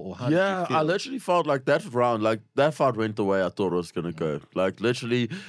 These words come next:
Speaker 2: m-, like, maybe I couldn't, I could have been a bit more aggressive,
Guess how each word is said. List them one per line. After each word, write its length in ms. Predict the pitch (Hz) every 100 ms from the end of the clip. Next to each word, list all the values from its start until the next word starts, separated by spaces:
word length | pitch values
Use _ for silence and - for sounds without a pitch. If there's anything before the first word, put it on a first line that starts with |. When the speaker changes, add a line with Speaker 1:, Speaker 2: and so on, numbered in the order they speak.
| 147
Speaker 2:
m-, 260 | 110 107 - 107 104
like, 220 | 117 110
maybe 300 | 107 127 151
I 60 | 143
couldn't, 320 | 165 143 127 -
I 60 | 107 _
could 260 | - 151 147
have 300 | - 131 139 _
been 220 | 113 113
a 100 | -
bit 260 | - 123 127
more 140 | 127
aggressive, 680 | 117 113 107 113 - 151 202